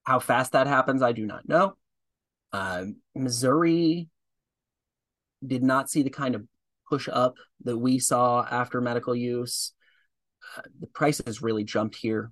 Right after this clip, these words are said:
when we legalized adult use cannabis. It has not happened over there. Their, their prices jumped up maybe five to ten percent in a lot of dispensaries.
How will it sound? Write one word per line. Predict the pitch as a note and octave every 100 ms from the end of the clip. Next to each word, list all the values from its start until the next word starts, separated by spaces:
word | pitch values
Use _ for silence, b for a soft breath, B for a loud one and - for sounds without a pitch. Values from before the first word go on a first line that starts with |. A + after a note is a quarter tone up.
| -
when | A#2+ A#2
we | A#2+ A#2+
legalized | A#2+ A#2+ A#2 A2+ A2 A2 - - -
adult | A2+ A2 -
use | G#2+ -
cannabis. | A2 G#2+ A2 A#2 -
It | A#2+
has | B2 A2
not | G#2+ A2
happened | F#2 E2+ E2+
over | E2 -
there. | F2 - - -
Their, | A2 G#2+ G#2+
their | -
prices | G#2+ A#2 A2+ A2+
jumped | - A2
up | G#2
maybe | A2 A2 A2 G#2+
five | G#2 A2+ G#2+ A2
to |
ten | - A#2+
percent | G#2+ G2+ B2
in | B2+
a |
lot | B2+ B2+
of | B2
dispensaries. | B2+ - B2+ B2+ C3+ C3 C3 B2+ -